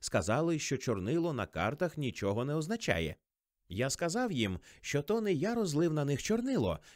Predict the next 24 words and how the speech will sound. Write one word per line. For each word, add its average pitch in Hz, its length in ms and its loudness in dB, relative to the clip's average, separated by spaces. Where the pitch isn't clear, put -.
і 90 120 -2
що - 160 -2
я 101 300 0
не 143 220 0
міг 139 320 -2
нічого 143 440 0
побачити 139 540 0
в 160 80 -8
тому 160 260 0
чорнилі. 139 560 2
Вони 208 240 2
сказали, 175 500 2
що, 160 200 -2
може, 170 500 2
ще 196 340 -2
використають 156 760 0
мене. 131 380 0
Я 113 180 0
сказав 110 420 0
доктору 98 400 2
Штраусу, 131 560 0
що 117 180 -2
міс 98 280 -2
Кініан 147 540 -2